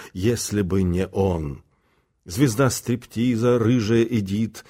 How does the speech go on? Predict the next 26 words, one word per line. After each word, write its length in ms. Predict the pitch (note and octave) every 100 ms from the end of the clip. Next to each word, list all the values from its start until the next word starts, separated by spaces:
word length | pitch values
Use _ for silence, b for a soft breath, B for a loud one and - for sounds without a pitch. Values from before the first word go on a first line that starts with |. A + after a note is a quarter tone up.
| b
сказала, 600 | - - A#2 A2 A#2+ A#2+ A#2
деловито 460 | A2+ A2 A#2 G#2
сняв 320 | G2 G2+ G#2
рейтузы: 520 | G2 G#2 - A2 G2 A2
«Ты 140 | B2+
знаешь, 440 | G#2 B2 C3+ C#3+ C3+
Женя, 560 | A#2 A2+ C3 B2 B2
наши 400 | A#2 B2+ B2 C3+
профсоюзы 1040 | B2+ B2+ - - A2 G2+ A2 A2+ G#2 A#2 A#2 B B
считают, 640 | - - B2+ A#2 A#2+ B2+
что 220 | - - A#2
Таганка 760 | G#2+ F#2+ G2+ G#2 G#2 G2+ G2
победит». 800 | F#2+ G2+ F#2+ E2+ F#2 E2 - - _ _ _
О 80 | -
том 320 | B2 E3+ F#3
же, 140 | D#3+ F3
сохраняя 500 | - - C3 D3 C3+
должный 460 | B2 D3 A2 C3+
пыл, 440 | B2+ G#2+ A2+ A#2 A2+ B B
мне 160 | G#2+ B2
говорили 380 | B2+ C3 C3+
косвенно 580 | B2+ C3 C3 - A#2+ A2+
и 180 | A2+ A#2
прямо 680 | F#2+ F#2+ G#2+ A#2+ A#2 A2 G#2 B B
Рабиндранат 840 | F2+ C3+ D3+ D3 D3 D#3 D#3+ - -
Тагор, 560 | D#2+ A2 C#3 C3 A2+